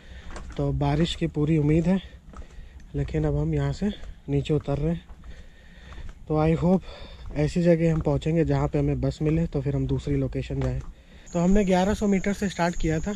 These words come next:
अभी तीन सौ मीटर रह गया है। अभी तो मज़ा इसलिए आ रहा है थोड़ा सा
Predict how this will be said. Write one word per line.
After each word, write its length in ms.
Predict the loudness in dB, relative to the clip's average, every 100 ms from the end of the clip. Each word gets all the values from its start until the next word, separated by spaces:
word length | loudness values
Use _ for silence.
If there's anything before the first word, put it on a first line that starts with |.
| -6 -6 -4 -2 0
अभी 160 | 0
तीन 200 | 0 -2
सौ 120 | 2
मीटर 260 | 2 4 2
रह 160 | 0 -2
गया 140 | -2
है। 80 | -4 -6 -8 -16 -18 -14 -6 -4 -4 -6 -8
अभी 220 | 0 2
तो 300 | 2 2 2 0 -8 -16 -16 -12 -12 -10 -12 -4
मज़ा 300 | -2 2 2
इसलिए 280 | 2 0 0
आ 100 | 2
रहा 80 | 0
है 60 |
थोड़ा 240 | 0 -4 -2
सा 180 | -4